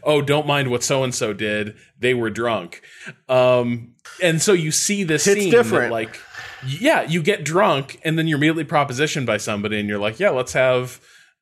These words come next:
Speaker 1: uh, you know, let's sneak off in a corner here and make out."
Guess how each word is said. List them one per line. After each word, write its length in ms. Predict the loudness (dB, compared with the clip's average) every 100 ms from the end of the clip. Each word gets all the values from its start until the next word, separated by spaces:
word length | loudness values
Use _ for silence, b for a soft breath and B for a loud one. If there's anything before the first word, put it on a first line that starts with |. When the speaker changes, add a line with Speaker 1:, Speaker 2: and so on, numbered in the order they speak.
| -4
Speaker 1:
uh, 560 | 0 2 4 4 2 0
you 100 | -2
know, 100 | -2
let's 180 | -4
sneak 360 | -4 -4 -4 0
off 320 | 2 0 -4
in 120 | -8
a 60 | -8
corner 240 | -2 -2
here 320 | 0 -2 -4 -6
and 300 | -8 -8 -4
make 200 | -4 0
out." 280 | 0 0